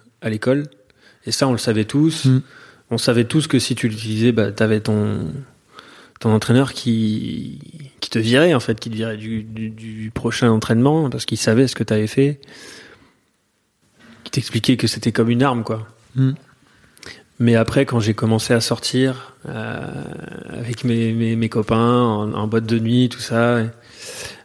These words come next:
Speaker 1: là, oui, il y a, il y a eu deux, trois, euh, a-, accroches, <laughs> on va dire.
Speaker 2: Comme, que, c'est un vrai truc, hein, tu sais, chez plein de,
Speaker 1: Mm.
Speaker 2: chez plein de mes, mes invités, de canaliser la, la colère à un
Speaker 1: Mm.
Speaker 2: moment donné. Elle te venait d'où, cette, euh, cette colère ou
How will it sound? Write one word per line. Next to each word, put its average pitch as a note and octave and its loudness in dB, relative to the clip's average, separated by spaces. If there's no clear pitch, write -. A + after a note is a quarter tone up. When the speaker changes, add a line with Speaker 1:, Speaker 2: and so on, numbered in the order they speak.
Speaker 1:
là, A#2+ 4
oui, B2+ 6
il A#2+ 4
y A2+ 2
a, G#2+ 4
il G#2 0
y A2 2
a G#2+ 4
eu A2 2
deux, A2 2
trois, A#2+ -2
euh, A2 0
a-, A#2 -2
accroches, - -2
<laughs> A2 2
on A#2+ -2
va A2+ 0
dire. A2+ 2
Speaker 2:
Comme, E3 -2
que, - -4
c'est - -2
un B2 4
vrai C3 4
truc, D3 2
hein, A#2 2
tu - -8
sais, B2 2
chez A#2+ 4
plein B2 0
de, A2+ 2
Speaker 1:
Mm. C3 0
Speaker 2:
chez - -2
plein A#2+ -2
de B2 0
mes, A#2 0
mes A#2 0
invités, A#2+ -6
de B2 4
canaliser A#2+ 2
la, A2 -2
la A#2+ 2
colère B2+ 2
à - 0
un A#2 0
Speaker 1:
Mm. - 2
Speaker 2:
moment B2 2
donné. C3+ 2
Elle B2 -2
te D3 2
venait C3 2
d'où, D#3 4
cette, A#2 -4
euh, A2+ -2
cette - -6
colère B2 2
ou A#2+ 0